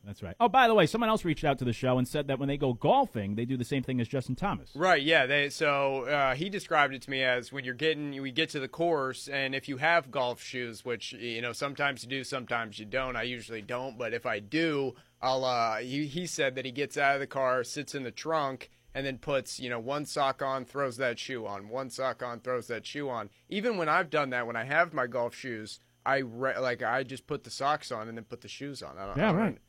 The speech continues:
Speaker 2: I don't understand the
Speaker 1: I don't
Speaker 2: order.
Speaker 1: know. Maybe it's a golf thing. I don't know.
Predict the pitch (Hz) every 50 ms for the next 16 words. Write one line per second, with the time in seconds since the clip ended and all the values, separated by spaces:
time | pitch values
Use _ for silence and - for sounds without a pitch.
0 | _ - 131 143 147 143 139 127 - - 143 139 139 139 123 143 160 185 185 165
1 | 123 - - 107 107 117 135 147 165 165 - - 160 170 151 156 156 - - 95
2 | 92 98 101 113 123 123 127 131 113